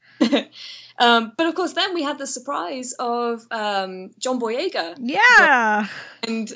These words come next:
Speaker 1: when that, I just, I just lost my mind. I was so excited. And then followed shortly by Carrie Fisher and Mark Hamill and their dogs. It
Speaker 2: Yes.
Speaker 1: was, uh, there may have been a teary eye.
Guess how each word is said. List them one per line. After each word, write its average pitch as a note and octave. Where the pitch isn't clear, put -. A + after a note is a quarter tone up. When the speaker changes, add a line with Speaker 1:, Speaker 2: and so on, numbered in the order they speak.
Speaker 1:
when C#4+
that, C#4
I A#3+
just, -
I G#3
just E3+
lost E3+
my E3
mind. E3
I E3+
was F#3
so -
excited. D#3+
And A3+
then G#3+
followed A3
shortly G3
by F#3
Carrie F#3+
Fisher F#3
and F3+
Mark F3
Hamill F3
and A3
their F#3
dogs. -
It G#3+
Speaker 2:
Yes. F#3
Speaker 1:
was, -
uh, G3+
there A3
may G#3+
have G3+
been F#3
a F3
teary E3+
eye. D#3+